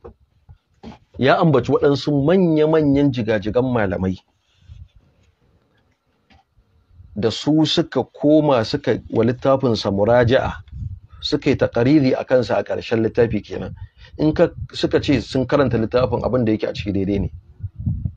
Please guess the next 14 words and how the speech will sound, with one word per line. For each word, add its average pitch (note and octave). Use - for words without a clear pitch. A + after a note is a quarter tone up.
Tsakanin B2
kuskuren B2+
nahau G2
da G#2
na A#2
sarfu, B2+
na G#2+
rantse A#2
da -
Allah, A#2
sun A2+
fi A#2
guda G#2+
ɗari. -